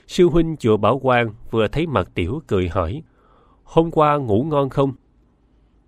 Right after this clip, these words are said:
Tiểu cười thiểu não lắc đầu. Vì âm thanh nước chảy xiết không ngừng giây phút nào, trăn trở miết mới ngủ được. Vừa nói cho sư huynh chùa Bảo Quang nghe,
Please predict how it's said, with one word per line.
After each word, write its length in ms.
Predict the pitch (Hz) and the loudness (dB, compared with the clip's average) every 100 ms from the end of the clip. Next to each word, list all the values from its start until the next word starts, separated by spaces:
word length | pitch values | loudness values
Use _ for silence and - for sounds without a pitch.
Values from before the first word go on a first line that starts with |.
| _ - | _ 0
Tiểu 180 | 123 - | 0 2
cười 260 | 120 107 107 | 2 0 0
thiểu 220 | 110 139 | -2 -2
não 320 | 123 87 139 | -2 -2 -4
lắc 260 | 165 185 - | -4 -4 0
đầu. 260 | 90 76 - - - _ _ _ _ - | -2 -2 -10 -20 -20 _ _ _ _ -2
Vì 200 | 139 143 | 0 0
âm 200 | 151 151 | -2 -2
thanh 260 | 143 151 | -2 0
nước 120 | 175 220 | 0 -2
chảy 180 | - 107 | -2 -4
xiết 260 | - 190 220 | -2 -6 -6
không 260 | - 143 117 | -4 -4 -2
ngừng 300 | 101 92 95 | -4 -2 -2
giây 140 | 120 | -4
phút 260 | 117 202 - | -4 -8 -4
nào, 260 | 92 80 - - _ _ | -2 -2 -6 -18 _ _
trăn 180 | 165 160 | -2 -2
trở 220 | - 98 | 0 0
miết 320 | 123 175 214 160 | 0 -2 -4 -4
mới 120 | 156 | -2
ngủ 220 | 101 127 | -2 -2
được. 240 | 113 80 - - - - _ _ _ _ _ _ - | -2 -4 -8 -20 -20 -20 _ _ _ _ _ _ 0
Vừa 180 | 131 127 | 2 4
nói 320 | 135 156 208 | 2 -2 -2
cho 160 | 143 131 | 0 0
sư 180 | - 131 | 0 -2
huynh 280 | 131 127 120 | 0 -2 -4
chùa 180 | 104 92 | -4 0
Bảo 220 | 101 131 | -2 0
Quang 260 | 131 113 | -2 -2
nghe, 240 | 113 113 | -4 -4